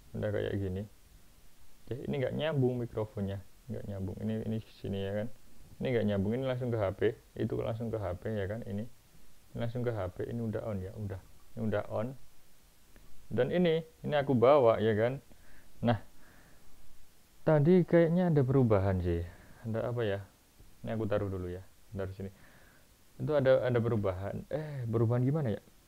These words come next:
Hmm, kayaknya kalau langsung ke H P itu biasa-biasa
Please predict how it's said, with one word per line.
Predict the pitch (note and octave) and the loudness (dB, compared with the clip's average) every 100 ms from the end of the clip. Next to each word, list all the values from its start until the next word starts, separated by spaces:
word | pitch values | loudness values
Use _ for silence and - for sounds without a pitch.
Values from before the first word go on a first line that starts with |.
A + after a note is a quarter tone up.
| C#3+ | -8
Hmm, | D3 C#3+ - - - _ - | -6 -8 -10 -16 -20 _ -6
kayaknya | D3 D#3 F#3+ F#3+ | -2 0 -2 -2
kalau | F3 E3 D#3+ - - - B2+ B2+ | 0 2 2 -2 -8 -8 -6 -4
langsung | C#3+ D3+ D#3+ | -4 -4 -4
ke | D3 | -2
H | B2+ G#2 | 0 2
P | B2 D#3 | 2 2
itu | E3+ | 4
biasa-biasa | B2+ G#2+ A#2 A2 G#2+ G#2 A2+ | 4 4 2 4 2 2 0